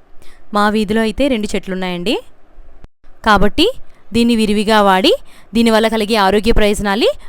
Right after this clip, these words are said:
మనందరం పొంది ఆరోగ్యంగా ఉందామండి. దీనివల్ల ఉపయోగాల మాటకొస్తే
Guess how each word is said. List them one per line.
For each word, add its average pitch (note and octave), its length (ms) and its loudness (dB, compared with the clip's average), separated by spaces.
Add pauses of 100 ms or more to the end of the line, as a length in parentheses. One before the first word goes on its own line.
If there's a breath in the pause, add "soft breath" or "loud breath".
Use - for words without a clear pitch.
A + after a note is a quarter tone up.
(120 soft breath)
మనందరం G#3 420 2
పొంది A3 300 4
ఆరోగ్యంగా G3+ 480 4
ఉందామండి. F#3 540 0 (1000 soft breath)
దీనివల్ల A#3+ 480 2
ఉపయోగాల A3+ 500 4
మాటకొస్తే C#4 840 -4